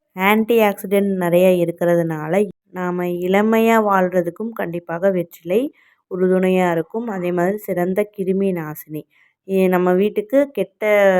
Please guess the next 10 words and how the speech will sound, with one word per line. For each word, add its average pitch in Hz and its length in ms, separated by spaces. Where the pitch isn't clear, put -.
பூச்சிகள் 196 680
தொல்லைகள் 170 520
வராம 160 400
இருக்கவும் 160 580
இந்த 175 180
வெற்றிலை 151 480
நமக்கு 170 420
பாதுகாப்பாக 165 800
இருக்கும். 170 420
எல்லா 202 340